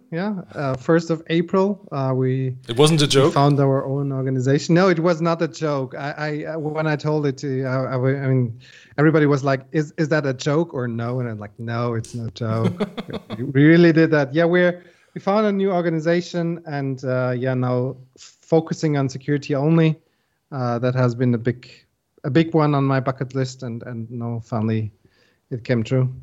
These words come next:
Speaker 1: right?
Speaker 2: Now you got all the work on your side, so congrats. <laughs>
Speaker 1: Yeah.
Speaker 2: Okay, and as always, we, uh, have a very special guest today,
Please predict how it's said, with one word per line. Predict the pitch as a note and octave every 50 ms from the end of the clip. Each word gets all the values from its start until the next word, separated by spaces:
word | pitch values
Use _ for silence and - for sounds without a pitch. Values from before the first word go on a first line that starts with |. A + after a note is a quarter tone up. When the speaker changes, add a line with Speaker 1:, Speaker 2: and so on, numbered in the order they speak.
| - _ -
Speaker 1:
right? | - B2+ C3 - - _
Speaker 2:
Now | _ - G#2+
you | A#2 A2+
got | A2+ A#2+ A#2
all | A2+ B2
the | B2 B2+
work | B2+ C3+ B2+ C#3
on | C3+
your | C3+ C#3
side, | C#3+ - F#3 F#3+ F#3+ F#3
so | - G#2+ G2+
congrats. | - - E3 G3+ A#3+ B3 G3 A2 - - - - - C#3+
<laughs> | -
Speaker 1:
Yeah. | D3+ D3+ D#3+ E3+ F#3 G3+ G#3 F#3 D#3+ D3 - - - - G3+ - - - - E3 - - - - A3+ - - G3+ G3+ - - - -
Speaker 2:
Okay, | C3 B2+ E3 B3 F4 D#4+
and | A#3+ F3
as | D3 E3+
always, | G3+ B3 D4 C#4+ B3 G#3 F3
we, | F3 F3 F3 E3+ E3 D#3+ -
uh, | - C#3 C3+ C3+ B2+
have | C3 C#3+ C3+
a | C3
very | C3+ C3+ C3+ C3
special | B2+ - C3+ B2+ - B2+ A2
guest | - - C4 - - - -
today, | - A2+ A#2 A2+ A2 A#2 B2+ E3+ C4 C#4+